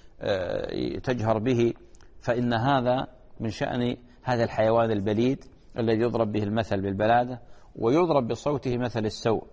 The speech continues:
يقال: "فلان صوته مثل صوت الحمار". هكذا التربية. ولذلك للأسف الشديد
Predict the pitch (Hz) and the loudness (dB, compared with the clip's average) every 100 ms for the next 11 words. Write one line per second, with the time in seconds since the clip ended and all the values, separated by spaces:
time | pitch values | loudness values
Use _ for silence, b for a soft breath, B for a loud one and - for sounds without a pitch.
0 | - 107 - 120 101 120 127 - 127 123 | -12 -4 2 2 2 0 0 0 -4 -4
1 | 127 113 123 110 107 104 101 73 - b | -4 -6 -4 -4 -4 -4 -6 -6 -10 b
2 | b b b - 143 - 120 - 123 107 | b b b -12 -8 -4 -4 -2 -2 -2
3 | 82 82 101 165 170 143 - - 120 - | -4 -8 -2 0 0 -2 -4 -2 -4 -2
4 | 110 104 | 0 0